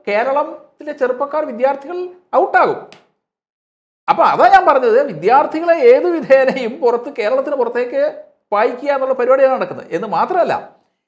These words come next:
ദേശീയ വിദ്യാഭ്യാസ നയം എന്തുകൊണ്ടാണ് ഇവർ നടപ്പിലാക്കില്ല എന്ന് പറയുന്നതിൻ്റെ ഒരു കാരണം, പ്രധാന കാരണം ഇന്ത്യൻ നോളജ് സിസ്റ്റം ഈ വിദ്യാഭ്യാസത്തിൽ അഡോപ്റ്റ് ചെയ്തു എന്നുള്ളതാണ്. ഭാരതീയ സാംസ്കാരിക പാരമ്പര്യങ്ങൾ വിദ്യാർത്ഥികളിലേക്ക് സംക്രമിപ്പിക്കുവാൻ ഉതകുന്ന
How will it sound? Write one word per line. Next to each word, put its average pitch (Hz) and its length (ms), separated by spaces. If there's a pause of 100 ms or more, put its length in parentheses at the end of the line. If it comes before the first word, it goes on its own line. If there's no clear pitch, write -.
(240)
ദേശീയ 349 260
വിദ്യാഭ്യാസ 330 540
നയം 294 160
എന്തുകൊണ്ടാണ് 277 380
ഇവർ 262 120
നടപ്പിലാക്കില്ല 262 720
എന്ന് 247 120
പറയുന്നതിൻ്റെ 240 420
ഒരു 233 140
കാരണം, 233 440 (360)
പ്രധാന 269 420
കാരണം 165 420 (360)
ഇന്ത്യൻ 381 500
നോളജ് 285 380
സിസ്റ്റം 247 640 (120)
ഈ 226 80
വിദ്യാഭ്യാസത്തിൽ 226 1120
അഡോപ്റ്റ് 240 360
ചെയ്തു 247 220
എന്നുള്ളതാണ്. 220 520 (840)
ഭാരതീയ 320 640 (640)
സാംസ്കാരിക 277 680
പാരമ്പര്യങ്ങൾ 254 880
വിദ്യാർത്ഥികളിലേക്ക് 254 1200
സംക്രമിപ്പിക്കുവാൻ 254 880
ഉതകുന്ന 226 680